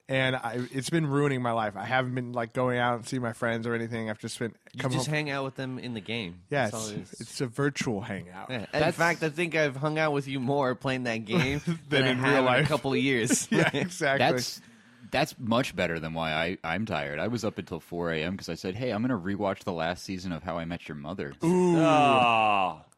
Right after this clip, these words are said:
Speaker 1: I
Speaker 4: rewatch?
Speaker 1: I just
Speaker 3: I already watched it. I already was disappointed by
Speaker 4: Yeah,
Speaker 3: it.
Speaker 4: I already saw it too, but, like, you don't need to see it ag-, you know what
Speaker 3: It just,
Speaker 4: happened?
Speaker 3: it just went on Netflix, and I was like,
Speaker 4: Yeah.
Speaker 3: "Eh."
Speaker 1: So, so I did watch it for the first time the other day, and, like, I gotta say,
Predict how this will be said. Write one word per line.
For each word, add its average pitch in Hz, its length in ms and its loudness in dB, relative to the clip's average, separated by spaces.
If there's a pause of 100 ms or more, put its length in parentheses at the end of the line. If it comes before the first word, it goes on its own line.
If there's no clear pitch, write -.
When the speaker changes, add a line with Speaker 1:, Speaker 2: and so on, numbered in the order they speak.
(120)
Speaker 1:
I 101 40 -8 (360)
Speaker 4:
rewatch? 226 500 2 (280)
Speaker 1:
I 131 100 2
just 156 200 4
Speaker 3:
I 214 80 8
already 233 300 6
watched 233 360 2
it. 208 80 2
I 175 120 4
already 247 260 6
was 202 120 4
disappointed 147 500 0
by - 60 6
Speaker 4:
Yeah, 107 180 6
Speaker 3:
it. - 100 -2
Speaker 4:
I 147 220 6
already 214 180 4
saw 160 220 4
it - 120 -2
too, 208 240 2
but, 113 120 0
like, 123 120 2
you 147 80 -4
don't 185 80 -2
need 110 120 -4
to 82 80 -12
see 131 240 -4
it 101 80 -2
ag-, 87 180 -8
you 135 100 -4
know 202 140 0
what 208 80 4
Speaker 3:
It 190 80 2
just, 202 80 2
Speaker 4:
happened? 220 200 2
Speaker 3:
it 185 100 -2
just - 180 -2
went 196 140 2
on 185 120 2
Netflix, 190 540 -2
and 170 100 -6
I 160 40 -4
was 151 160 -6
like, 160 260 0
Speaker 4:
Yeah. 120 140 -4
Speaker 3:
"Eh." 302 320 -4 (100)
Speaker 1:
So, 165 360 4
so 165 200 2
I 156 220 4
did 170 260 4
watch 127 340 4
it 120 120 -2
for 139 100 -4
the 123 80 -2
first - 300 -2
time 151 340 2
the 117 100 0
other 110 160 -2
day, 107 380 -2
and, 117 440 0 (460)
like, 147 200 0
I 170 100 0
gotta 202 200 2
say, 185 340 0